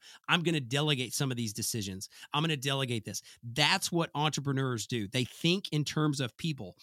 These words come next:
That's if you want to go to the next level in your business ownership. Maybe you're a business owner out there and you're successful.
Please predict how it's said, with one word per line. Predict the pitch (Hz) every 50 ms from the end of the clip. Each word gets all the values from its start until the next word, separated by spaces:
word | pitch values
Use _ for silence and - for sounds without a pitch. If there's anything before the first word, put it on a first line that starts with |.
| - _
That's | 151 165 202 208 -
if | 170 147 - 170
you | 190 214
want | 214 202 185 156
to | - 165
go | 139 160 160
to | 156 - 151
the | 135 131
next | 131 151 156 - - 143
level | 135 139 147 160 170
in | - 156
your | 156 165 139
business | 110 107 139 151 165 165 185 165 - -
ownership. | 131 135 165 185 190 175 - 247 277 - - - - - - - - - - - -
Maybe | 147 170 220 - 320
you're | 285 247 214 185
a |
business | 147 131 170 175 185 202 156 185
owner | 170 160 151
out | 156 156
there | 190 185 180
and | 165
you're | 165 160
successful. | - - 147 - - 131 127 - - 185 190 208 202